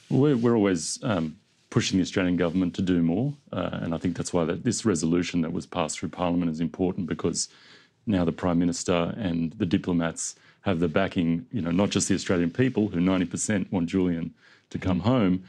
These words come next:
Speaker 1: but also the Australian Parliament. That's every single minister, you know, Defence Minister,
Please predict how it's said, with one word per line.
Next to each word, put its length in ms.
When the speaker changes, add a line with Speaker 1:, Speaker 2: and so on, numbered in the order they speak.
Speaker 1:
but 80
also 300
the 80
Australian 440
Parliament. 440
That's 200
every 220
single 280
minister, 540
you 80
know, 80
Defence 480
Minister, 520